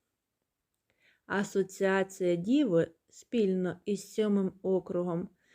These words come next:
повідомляють про надзвичайну подію. Вони організовують різдвяну театральну виставу. Запрошують дітей, які мешкають на території Туріну,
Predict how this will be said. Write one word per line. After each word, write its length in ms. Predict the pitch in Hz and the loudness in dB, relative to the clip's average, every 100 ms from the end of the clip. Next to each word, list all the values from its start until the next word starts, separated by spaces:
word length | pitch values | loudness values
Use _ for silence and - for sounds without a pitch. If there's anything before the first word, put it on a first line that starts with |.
| _ - | _ 0
повідомляють 880 | 240 233 220 220 220 247 247 233 | 4 6 4 0 -2 -2 -2 -4
про 120 | 202 196 | -8 -6
надзвичайну 840 | 190 190 185 190 214 208 202 202 | -6 -6 -6 -4 -4 0 0 -2
подію. 720 | 202 196 185 208 196 170 170 - _ _ _ _ _ _ | -2 -4 -2 -2 0 0 -4 -6 _ _ _ _ _ _
Вони 360 | - 190 190 185 | -4 0 2 2
організовують 920 | 185 180 175 170 233 262 269 269 262 - | 2 0 0 0 0 2 2 0 -2 -10
різдвяну 920 | 196 180 160 - 156 180 190 254 214 170 | -4 0 0 -2 -2 0 2 2 0 -2
театральну 720 | 170 165 165 165 180 214 180 | -2 -2 -2 -2 -2 -2 0
виставу. 760 | 160 160 - 165 165 165 180 - _ _ _ _ 202 | -2 -4 -6 -4 -2 -4 -8 -14 _ _ _ _ -8
Запрошують 840 | 185 208 - 247 240 233 208 185 | -4 -2 2 2 2 2 2 2
дітей, 440 | 180 214 247 254 196 | -4 -6 0 2 2
які 240 | 190 190 | 0 -4
мешкають 640 | 190 226 269 - 170 160 170 | -2 -2 -4 -4 0 0 -2
на 120 | 170 | -4
території 680 | 220 233 226 254 226 220 | -2 -2 0 2 4 2
Туріну, 680 | 214 214 208 175 160 160 151 | 2 0 2 2 0 0 -4